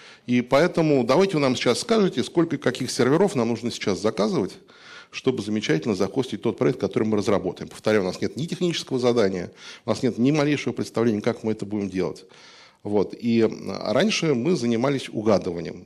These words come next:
То есть так мы говорили: «Ну, по нашему опыту, для такой системы вам там нужно два сервера для сиквела, ещё там два сервера для при-, уровня бизнес-логики и там четыре веб-фронтенда. Вот заказывайте это, и будет вам счастье».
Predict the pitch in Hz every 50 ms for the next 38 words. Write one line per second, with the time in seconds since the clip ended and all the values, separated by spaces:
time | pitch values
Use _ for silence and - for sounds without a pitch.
0 | _ _ - - - - - - 80 - - 98 92 98 95 98 95 92 90 92
1 | 92 123 160 180 - - - 104 107 120 120 117 - - 95 90 101 127 160 196
2 | - - 131 - - 110 101 - - - - - - _ - 101 113 127 127 117
3 | 104 - 113 110 - - - - - - 180 175 143 120 110 107 101 - - 98
4 | 92 104 117 - - 101 92 90 101 113 104 95 - - 113 104 90 90 90 87
5 | 90 85 80 90 87 82 78 - - - 226 220 196 - 156 156 151 143 135 127
6 | 127 117 110 107 101 95 - - - - 101 - - - - - - _ - -
7 | - - - - _ - 98 98 113 113 107 - - 120 107 98 95 101 95 92
8 | 90 95 95 92 80 - - 104 98 95 101 107 113 110 107 92 95 92 85 98
9 | 95 92 95 92 - 170 196 202 160 156 139 - - 120 117 101 107 117 135 127
10 | - 92 85 85 82 - _ _ - - - - _ - - - - 139 127 120
11 | 107 98 98 90 90 117 110 - - 101 92 87 - 85 80 76 - 67 - -
12 | _ - - 101 113 123 123 - - - 98 - - 104 95 87 85 87 87 -
13 | 151 180 196 196 - 107 95 95 92 101 127 123 - - 98 92 - - 76 -
14 | - -